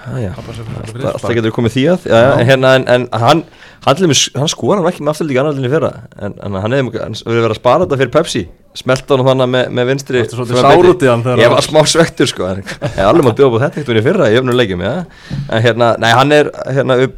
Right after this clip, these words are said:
Speaker 1: bara bætt sig líka bara mikið í, í vetur, síðan hann, síðan hann, hérna, fór í Fjölni og
Speaker 3: Já.
Speaker 1: hérna, bara, uh, mjög gaman að fylgjast með honum, hann náttúrulega haf-, hefur miklu hæfileika, þú veist, hann er miklu hlaupagetu og snöggur og,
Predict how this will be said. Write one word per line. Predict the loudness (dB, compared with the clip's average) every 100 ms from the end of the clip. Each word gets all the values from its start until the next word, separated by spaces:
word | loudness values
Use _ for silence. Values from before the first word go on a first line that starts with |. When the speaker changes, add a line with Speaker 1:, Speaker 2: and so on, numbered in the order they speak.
| -4
Speaker 1:
bara | -2
bætt | -4 -4 -2
sig | -2
líka | 2 0 -2 -6
bara | -4 -2
mikið | -4 -6
í, | -6 -6 -4
í |
vetur, | -4 -4 -10
síðan | -8 -8 -6 -8
hann, | -10 _ -20
síðan | -12 -10 -10
hann, | -10
hérna, | -12 -10 -14 _ _ -20 -20 _ _ _ _
fór | -2 0
í |
Fjölni | -2 -2 -10 -16 -8
og | -6 -4
Speaker 3:
Já. | -4
Speaker 1:
hérna, | -4 -4 -4 -6 -14 -10
bara, | -4 0 0
uh, | -2 -10 -18 -18 -18 -20 -20 -20
mjög | -10 -6 -2
gaman | -2
að | -2
fylgjast | -4 -4
með | -4
honum, | -4
hann | -4
náttúrulega | -2 -2
haf-, | -4 -10 _ -20 _ -16 -6 0
hefur | 0
miklu | 0 2 2
hæfileika, | 2 0 0 0
þú | -4
veist, | -8
hann | -6 -6
er | -8 _ _ -20 -20 -20 _ -10
miklu | -4 -2
hlaupagetu | -2 0 -2 0 -2
og | 0 -2 -4
snöggur | -6 -6 -2 -2 0
og, | -4